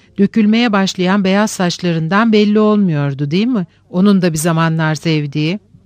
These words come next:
Nazlı Hanım'ın uzun zaman peşinden koşmuştu evlenmeden önce. Şimdi bu söze de inanılmazdı.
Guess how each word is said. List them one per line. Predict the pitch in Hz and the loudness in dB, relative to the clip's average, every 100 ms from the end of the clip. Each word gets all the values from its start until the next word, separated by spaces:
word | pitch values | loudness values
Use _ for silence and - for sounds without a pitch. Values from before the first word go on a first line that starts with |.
| _ _ - _ - - - | _ _ -20 _ -20 -20 -4
Nazlı | 190 214 220 254 | 0 2 0 0
Hanım'ın | 254 175 160 202 269 | 2 0 0 -2 -2
uzun | 208 196 240 | -2 0 0
zaman | 190 165 190 233 | 0 0 2 2
peşinden | 214 - 196 190 190 | 0 0 0 2 0
koşmuştu | 185 160 - 156 - 165 | 0 -2 -4 -6 -6 -4
evlenmeden | 151 160 156 147 147 147 147 | -2 0 -2 -2 -2 -4 -2
önce. | 143 139 139 143 _ _ _ | -4 -4 -6 -8 _ _ _
Şimdi | - - 220 202 240 | -6 0 2 2 0
bu | 247 | -2
söze | 240 233 240 214 | 0 2 2 4
de | 185 | 2
inanılmazdı. | 147 147 147 147 143 143 127 147 | 2 -2 -2 -2 -2 -2 -4 -6